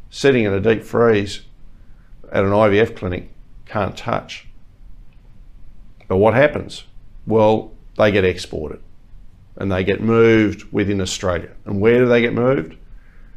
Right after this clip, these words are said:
Two places they typically end up, either the A C T or Queensland. And that's because of different rules, um, between the jurisdictions. So I've certainly helped quite a few clients,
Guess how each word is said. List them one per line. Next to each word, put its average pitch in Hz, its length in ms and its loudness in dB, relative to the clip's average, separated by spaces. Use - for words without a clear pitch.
Two 196 220 4
places 135 460 2
they 98 140 2
typically 101 480 -2
end 92 180 -2
up, - 400 0
either 110 160 4
the 98 120 0
A 98 160 2
C - 180 -10
T 101 160 -4
or 85 100 -4
Queensland. 92 580 -6
And 131 160 0
that's 139 160 0
because 123 320 -2
of 98 140 -2
different 131 420 0
rules, 104 600 0
um, 101 140 -4
between 98 380 -2
the 87 80 -6
jurisdictions. - 760 -10
So 104 260 0
I've 156 140 4
certainly 110 320 2
helped 110 420 0
quite 101 260 0
a 92 40 -2
few 117 300 -4
clients, 95 640 -4